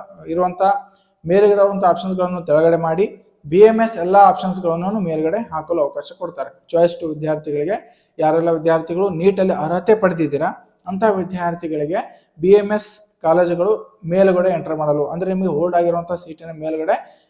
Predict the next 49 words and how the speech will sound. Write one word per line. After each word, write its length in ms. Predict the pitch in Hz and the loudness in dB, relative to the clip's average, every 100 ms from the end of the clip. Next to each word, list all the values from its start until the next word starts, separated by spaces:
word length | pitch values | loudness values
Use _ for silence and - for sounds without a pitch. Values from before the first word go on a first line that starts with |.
| - | -10
ಎಂಟರ್ 280 | 160 160 175 | -8 -6 -6
ಮಾಡಲು 300 | 156 151 170 | -2 -2 -2
ಅವಕಾಶ 280 | 147 143 190 | -4 -8 -14
ಕೊಡ್ತಾರೆ. 580 | 220 185 156 - _ 160 | -12 -6 -6 -6 _ -2
ಏನಾದ್ರೂ 300 | 175 185 190 | 2 4 2
ಬಿ 160 | 185 175 | 0 0
ಎಂ 160 | 180 | -2
ಎಸ್ 160 | 180 175 | -6 -4
ಕಾಲೇಜ್ 240 | 170 165 | -2 -2
ನಿಮ್ಗೆ 120 | 160 143 | -2 -4
ಅಲಾಟ್‌ಮೆಂಟ್ 400 | 151 151 160 165 | -4 -6 -4 0
ಆದ್ರೆ 520 | 175 233 - - _ | 0 -2 -4 -18 _
ಮೊದಲ 280 | 165 208 208 | 2 2 2
ರೌಂಡ್ 200 | 190 185 | 0 2
ಅಲ್ಲಿ 180 | 180 175 | 0 0
ನಿಮಗೆ 160 | 170 | -4
ಸಿಕ್ಕಿರುವಂತ 420 | 165 160 160 151 151 | -6 -6 -8 -8 -8
ಸೀಟು 280 | 156 147 | -10 -10
ಕ್ಯಾನ್ಸಲ್ 300 | 147 139 170 | -10 -10 -4
ಆಗಿ 500 | 165 165 349 - _ - | -4 -4 -6 -10 _ -6
ಬಿ 80 | 156 | -4
ಎಂ 160 | 151 | -2
ಎಸ್ 140 | 151 151 | -4 -4
ಕಾಲೇಜ್ 260 | 143 151 147 | -2 -2 -4
ನಿಮಗೆ 160 | 180 | -8
ಅಲಾಟ್‌ಮೆಂಟ್ 680 | 311 - - 143 139 160 190 | -10 -14 -6 -6 -6 -4 -2
ಆಗುತ್ತೆ. 320 | 160 - - _ _ _ _ | -2 -4 -16 _ _ _ _
ಈ 160 | 180 196 | 4 4
ರೀತಿ 240 | 185 226 311 - _ _ _ 202 | 4 -2 -6 -10 _ _ _ 6
ಅದು 260 | 214 185 170 | 8 8 4
ಬಿ 80 | 196 | 4
ಎಂ 180 | 202 196 | 4 2
ಎಸ್ 140 | 185 | -2
ಗೌರ್ಮೆಂಟ್ 400 | 165 151 165 175 | 0 0 0 -2
ಆಗಿರ್ಲಿ, 540 | 180 175 175 180 175 151 | -2 -2 -4 -4 -4 -4
ಬಿ 80 | |
ಎಂ 200 | 156 160 | -4 -4
ಎಸ್ 120 | 151 151 | -8 -10
ಸೆಮಿ 160 | 151 | -8
ಗೌರ್ಮೆಂಟ್ 300 | 180 175 175 | -8 -8 -4
ಆಗಿರ್ಲಿ, 320 | 175 175 175 180 180 _ - | -2 -2 -4 -6 -10 _ -12
ಮತ್ತು 160 | 165 | -8
ಬಿ 120 | 156 156 | -4 -4
ಎಂ 140 | 156 202 | -4 -8
ಎಸ್ 300 | - - - | -10 -14 -2
ಪ್ರೈವೇಟ್ 320 | 147 147 151 | 0 2 -2
ಆಗಿರ್ಲಿ, 280 | 131 127 - _ _ _ 175 | -6 -8 -16 _ _ _ 2
ಈ 140 | 202 | 4
ರೀತಿ 280 | 190 190 | 4 0